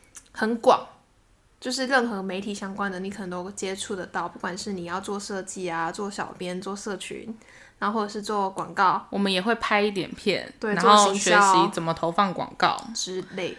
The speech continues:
Speaker 1: 的。
Speaker 2: 然后管理的我们也要学。
Speaker 1: 就是数学。
Speaker 2: 财务管理、统计、会计。
Speaker 1: 嗯。
Speaker 2: 这些都要。
Speaker 1: 对，就有，有点太广了。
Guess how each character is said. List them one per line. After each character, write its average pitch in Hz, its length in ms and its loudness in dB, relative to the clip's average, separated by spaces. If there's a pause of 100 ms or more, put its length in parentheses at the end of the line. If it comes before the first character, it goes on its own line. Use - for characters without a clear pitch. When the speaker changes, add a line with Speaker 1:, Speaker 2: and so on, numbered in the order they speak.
(100)
Speaker 1:
的。 - 160 -6
Speaker 2:
然 170 140 2
后 202 220 6 (100)
管 170 280 2
理 190 160 0
的 85 120 -4
我 62 80 -4
们 67 100 -10
也 98 80 -4
要 160 140 -2
学。 73 400 -8 (200)
Speaker 1:
就 214 140 -4
是 - 80 -8
数 208 160 -4
学。 - 240 -10 (220)
Speaker 2:
财 175 260 -2
务 202 160 2
管 170 300 -4
理、 165 140 -4
统 - 260 -8
计、 170 220 -4
会 190 240 -4
计。 - 560 -8 (580)
Speaker 1:
嗯。 185 220 -12 (400)
Speaker 2:
这 202 120 -2
些 170 140 -2
都 160 140 -4
要。 123 200 -6 (320)
Speaker 1:
对， 214 160 -2
就 233 160 -2
有， - 160 -10 (100)
有 254 100 0
点 254 160 0
太 - 260 -4 (140)
广 - 160 -10 (140)
了。 - 220 -16